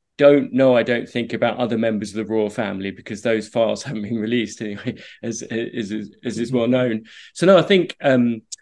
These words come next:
it went to the top, and I think that's, um, at the heart of, of the narrative of my book, is this notion that, you know, you have this crisis in December nineteen thirty-six,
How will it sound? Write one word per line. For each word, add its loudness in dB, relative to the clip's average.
it 6
went 6
to -18
the -6
top, 0
and 4
I 4
think 4
that's, -2
um, 0
at 4
the -2
heart 2
of, -4
of -6
the -4
narrative -2
of -10
my -2
book, 2
is -2
this -6
notion 0
that, -2
you 0
know, -2
you 2
have -2
this -8
crisis 0
in -2
December -6
nineteen -8
thirty-six, -10